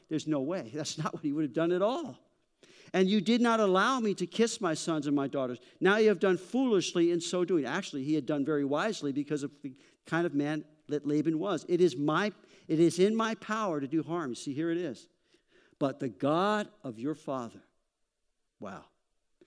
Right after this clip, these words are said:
"the God of your father spoke to me last night." Not two nights ago, but last night, saying, "Be careful that you speak to Jacob neither good nor bad. And now you have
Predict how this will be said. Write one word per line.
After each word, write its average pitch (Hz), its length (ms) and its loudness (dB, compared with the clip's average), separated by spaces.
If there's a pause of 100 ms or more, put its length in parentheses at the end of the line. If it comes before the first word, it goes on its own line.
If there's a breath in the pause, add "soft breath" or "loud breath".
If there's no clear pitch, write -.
(260 soft breath)
"the 131 80 -6
God 156 420 0
of 180 160 -4
your 180 140 2
father 151 420 -2
spoke 160 460 -4
to - 80 -10
me 123 80 -2
last 120 340 -6
night." 117 380 -12 (1300)
Not 156 160 -6
two 170 140 0
nights 147 260 -2
ago, 139 200 -6
but 123 200 -10
last 123 380 -8
night, 101 380 -12 (300)
saying, 139 500 -2 (600 soft breath)
"Be 139 120 -4
careful 185 540 -2
that 143 60 -2
you 143 120 -2
speak 165 380 0
to 127 100 -10
Jacob 156 420 -2
neither 123 240 -4
good 160 460 -4
nor 147 180 -12
bad. 95 380 -12 (1120 soft breath)
And 147 160 2
now 196 340 2
you 190 160 -2
have 151 240 -2